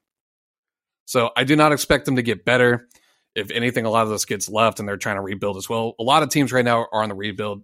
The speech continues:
I mean, Vanderbilt might be a surprise team. They were where Texas is at now last year.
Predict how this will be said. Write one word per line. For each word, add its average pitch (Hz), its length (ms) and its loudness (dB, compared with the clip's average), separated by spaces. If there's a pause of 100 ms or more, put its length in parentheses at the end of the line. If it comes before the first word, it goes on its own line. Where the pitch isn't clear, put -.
(140)
I 104 100 -2
mean, 113 240 -4
Vanderbilt 131 400 2
might 110 220 0
be 127 80 0
a 110 40 0
surprise 107 460 -2
team. 135 360 -2 (720)
They 120 160 4
were 120 380 6
where 104 180 -4
Texas 120 380 -2
is 113 140 -2
at 107 120 0
now 104 220 0
last 101 380 -4
year. 123 200 0